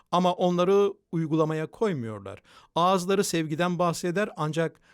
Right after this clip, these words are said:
kalpleri haksız kazanç için açgözlüdür. Gerçekten de onlar için güzel bir sesle aşk şarkıları söyleyen ve bir enstrümanı iyi çalan birinden başka bir şey değilsiniz. Çünkü sözlerinizi duyuyorlar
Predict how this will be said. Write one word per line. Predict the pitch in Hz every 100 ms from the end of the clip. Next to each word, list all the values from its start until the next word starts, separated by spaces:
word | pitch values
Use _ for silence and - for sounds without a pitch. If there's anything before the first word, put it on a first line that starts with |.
| _
kalpleri | - 147 - 143 143
haksız | - 135 - 170 -
kazanç | 135 143 143 -
için | - 156 165 -
açgözlüdür. | 147 - - 113 107 104 104 - _ _ _
Gerçekten | 160 202 - 170 - 170 170
de |
onlar | 170 156 160 175
için | 143 170 170 170 _ _
güzel | 135 147 220 247
bir | 190 160
sesle | - 156 - 156 160
aşk | 196 208 -
şarkıları | - 160 - 151 151 143
söyleyen | - 147 131 143 170 156
ve | 156 151 - _ _ _ _
bir | 214 240
enstrümanı | 214 208 208 202 202 208
iyi | 202 190 233
çalan | 196 180 175
birinden | 160 165 156 190 175
başka | 151 - 151
bir | 156
şey | - 170 160
değilsiniz. | 226 214 - 127 107 -
Çünkü | - 185 - 156
sözlerinizi | 160 151 156 160 147 156
duyuyorlar | 139 143 160 185 196 196